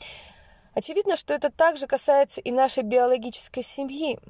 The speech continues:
но мы не получим новую до следующей инкарнации, поэтому сейчас мы поговорим о фрактальной семье, о группе близких по духу союзников. Когда мы поднимаем частоту Д Н К,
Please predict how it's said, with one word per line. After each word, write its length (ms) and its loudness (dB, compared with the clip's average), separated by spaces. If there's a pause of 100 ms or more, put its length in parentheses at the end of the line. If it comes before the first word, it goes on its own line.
(300)
но 220 2
мы 160 0
не 100 -2
получим 540 0
новую 360 0
до 100 -4
следующей 440 -4
инкарнации, 720 -4 (400)
поэтому 320 2
сейчас 440 -4
мы 100 0
поговорим 520 0
о 120 2
фрактальной 640 0
семье, 400 -8 (800)
о 80 2
группе 280 -2
близких 540 -4
по 120 -4
духу 320 -4
союзников. 760 -6 (720)
Когда 340 2
мы 140 -2
поднимаем 560 0
частоту 440 -4
Д 160 -2
Н 120 -2
К, 180 0